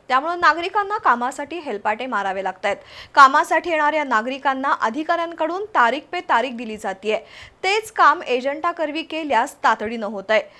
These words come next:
एजंटाशी हातमिळवणी करून वर कमाई करणाऱ्या अधिकाऱ्यांची चौकशी करून त्यांच्यावर कडक कारवाई करण्याची मागणी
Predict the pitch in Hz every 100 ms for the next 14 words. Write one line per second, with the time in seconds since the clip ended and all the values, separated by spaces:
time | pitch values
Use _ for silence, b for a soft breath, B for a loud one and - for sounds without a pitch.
0 | B - 240 247 262 269 262 294 285 254
1 | 254 254 254 269 269 254 311 330 240 247
2 | 254 240 247 240 233 233 262 226 254 254
3 | 254 262 285 285 254 320 381 415 381 392
4 | 392 339 320 320 330 349 294 269 285 277
5 | 254 262 269 240 247 349 370 359 220 220
6 | 233